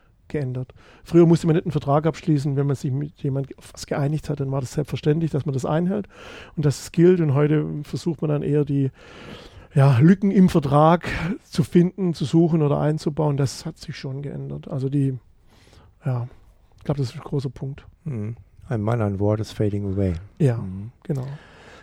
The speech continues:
Speaker 2: Was zeichnet den Unternehmer Klaus Vogt aus? Was ist dein Erfolgsgeheimnis?
Speaker 1: Was ist mein Erfolgsgeheimnis?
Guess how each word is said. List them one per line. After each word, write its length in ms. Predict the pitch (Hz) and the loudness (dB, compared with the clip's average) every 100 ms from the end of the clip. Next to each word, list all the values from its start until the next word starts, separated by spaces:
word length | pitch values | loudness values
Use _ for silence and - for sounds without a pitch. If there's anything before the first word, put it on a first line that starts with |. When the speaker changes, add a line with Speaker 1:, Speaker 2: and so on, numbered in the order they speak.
| - | 0
Speaker 2:
Was 200 | 147 - | 0 2
zeichnet 380 | 208 196 220 196 | -2 0 0 2
den 100 | 202 | 0
Unternehmer 500 | 185 190 247 190 110 | 2 2 2 0 0
Klaus 260 | - - | -2 -2
Vogt 300 | - 120 - | -2 -4 -2
aus? 240 | - 98 92 | -6 -6 -4
Was 120 | 87 | -6
ist 140 | - - | -8 -2
dein 240 | 139 202 | -2 -2
Erfolgsgeheimnis? 880 | 143 - 202 - 82 92 95 - - _ _ _ _ _ _ - | -4 -4 -4 -4 -4 -4 -6 -14 -20 _ _ _ _ _ _ -8
Speaker 1:
Was 120 | 139 | -8
ist 100 | 139 | -4
mein 220 | 127 147 | -4 -4
Erfolgsgeheimnis? 1040 | 135 - 135 - 143 113 120 123 123 - | -6 -6 -8 -6 -6 -4 -6 -6 -10 -12